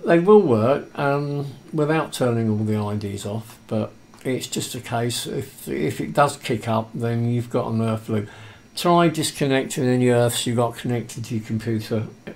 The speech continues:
That, so if you've got a programmer on your computer, make sure you haven't got your H D M I going into a, a capture card, or say, um, if you're using a U A R T, make sure you just pull the earth off.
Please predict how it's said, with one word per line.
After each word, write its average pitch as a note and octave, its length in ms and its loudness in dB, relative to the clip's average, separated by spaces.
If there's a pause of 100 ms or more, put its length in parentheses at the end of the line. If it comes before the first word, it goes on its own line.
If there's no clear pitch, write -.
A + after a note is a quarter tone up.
(180)
That, A#2 360 -2 (960)
so C3+ 280 0
if A#2+ 100 -4
you've D3 120 0
got C3+ 160 2
a - 20 -16
programmer A#2 500 4
on G#2 160 -2
your G#2 80 -6
computer, G#2+ 540 -4 (480)
make C3 160 0
sure B2 280 2
you A#2+ 240 4
haven't A#2 260 2
got A#2 180 2
your A2 260 2
H A#2+ 220 0
D A#2+ 100 -2
M A#2 140 2
I A2+ 220 0
going A2+ 260 0
into A2+ 360 0
a, A2 420 -2
a G#2+ 40 -6
capture - 400 -8
card, A2+ 360 0 (680)
or A#2 520 2
say, A2+ 520 2
um, A2+ 480 2 (420)
if B2 160 -2
you're B2 120 2
using A#2 320 4
a A2+ 40 0
U G#2+ 200 2
A A2 160 0
R A2 60 -6
T, - 60 -12
make A#2 140 -4
sure A2+ 220 -2
you A2 60 0
just G#2+ 200 -8
pull A#2 180 -2
the A2+ 140 0
earth A2 240 -2
off. A2 240 -4